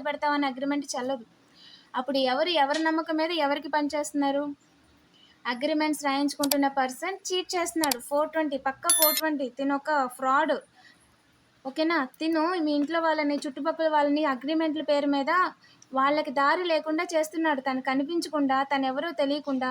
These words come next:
మిమ్మల్ని ఓవర్ బర్డెన్ చేసి, మీకు, మీకు ప్రాబ్లమ్స్ పెట్టేసి, దాన్ని అవకాశంగా తీసుకొని తిను డబ్బులు చేసుకుందాం అనుకుంటున్నాడు. తిను లాభపడదాం అనుకుంటున్నాడు. ఓకేనా? So కార్మిక్స్, తిను మీకు కార్మిక్. మీరు కలెక్టివ్‌ని, ప్రొటెక్టెడ్ పర్సన్‌ని ఏమీ చేయలేరు.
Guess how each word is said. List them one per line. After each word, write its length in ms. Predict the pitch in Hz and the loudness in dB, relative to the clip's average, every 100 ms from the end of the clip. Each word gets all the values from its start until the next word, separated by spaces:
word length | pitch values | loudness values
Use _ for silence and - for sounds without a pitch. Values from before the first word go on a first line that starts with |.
| 254 | -2
మిమ్మల్ని 300 | 262 285 302 277 | 0 0 2 2
ఓవర్ 220 | 277 285 | 2 2
బర్డెన్ 240 | 269 262 254 | 0 -2 -4
చేసి, 240 | 240 254 285 | -6 -6 -2
మీకు, 260 | 277 294 302 | 0 0 -2
మీకు 160 | 302 285 | -4 -4
ప్రాబ్లమ్స్ 480 | 269 254 247 277 269 | -2 -2 -2 -4 -4
పెట్టేసి, 340 | 254 247 254 311 254 | -8 -6 -8 -6 -2
దాన్ని 240 | 262 294 294 | 0 2 0
అవకాశంగా 480 | 269 285 285 285 277 262 | 0 -2 -2 -2 -2 -4
తీసుకొని 340 | 262 302 330 - | -8 -6 -8 -4
తిను 200 | 294 330 339 254 | -2 -2 -2 -2
డబ్బులు 240 | 262 269 302 | -2 -2 -6
చేసుకుందాం 380 | 277 - 277 294 | -6 -4 -2 0
అనుకుంటున్నాడు. 520 | 277 269 277 269 233 - _ _ _ - | -2 -2 -2 -2 -4 -10 _ _ _ -4
తిను 140 | 302 | 0
లాభపడదాం 640 | 311 277 277 302 294 285 294 | 2 2 2 2 2 2 2
అనుకుంటున్నాడు. 520 | 277 262 269 262 233 - - | 0 -2 -4 -4 -6 -10 -10
ఓకేనా? 340 | 247 277 294 285 - - - - | -4 0 0 0 -2 -18 -14 -2
So 100 | 302 330 349 | 2 2 2
కార్మిక్స్, 600 | 294 269 285 320 339 - - - - _ | 2 2 2 -2 -6 -12 -14 -16 -20 _
తిను 200 | 311 311 320 | -2 0 2
మీకు 200 | 311 320 311 | 0 -2 0
కార్మిక్. 440 | 277 269 262 - - _ _ _ _ _ _ _ _ _ _ _ _ - | 0 0 -4 -8 -20 _ _ _ _ _ _ _ _ _ _ _ _ -4
మీరు 220 | 294 311 311 | -2 0 2
కలెక్టివ్‌ని, 580 | 285 294 - 311 311 349 370 _ _ - | 2 0 -4 -4 -2 -4 -8 _ _ -4
ప్రొటెక్టెడ్ 480 | 277 277 285 311 294 | -2 -2 -2 -2 0
పర్సన్‌ని 360 | 269 269 285 330 285 | 0 0 -2 0 0
ఏమీ 140 | 277 294 | 0 -2
చేయలేరు. 360 | 262 247 233 | -2 -4 -6